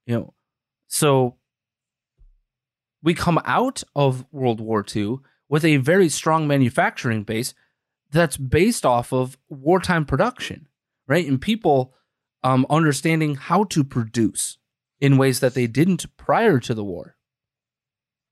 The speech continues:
And then you get into the population boom that happens in the fifties, sixties, and into the seventies, right?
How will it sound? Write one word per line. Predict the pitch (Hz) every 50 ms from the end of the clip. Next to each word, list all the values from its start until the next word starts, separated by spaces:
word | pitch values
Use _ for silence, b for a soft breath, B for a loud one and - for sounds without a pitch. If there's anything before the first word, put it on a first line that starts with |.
| _ _ _ _ _ _ _ _ _ _ _ _ _ _ _ _ _ _ _ _ _ _ -
And | 120 131
then | 151 156
you | 170 160
get | 147 160 160 151
into | 156 151 143 135 - 151
the | 139 139
population | 120 - 143 143 139 151 151 156 165 160 - 156 135 120
boom | 117 117 113 110
that | 107 104 107
happens | 110 117 117 - - 120 113 -
in | 120 113
the | 110 104
fifties, | - - 139 135 139 - 117 113 -
sixties, | - - 123 - - - 117 113 110 113
and | 110 107 101 -
into | - 120 117 107 117 104
the | 101 101
seventies, | - 131 127 117 110 90 - - 104 -
right? | 107 113 120 123 -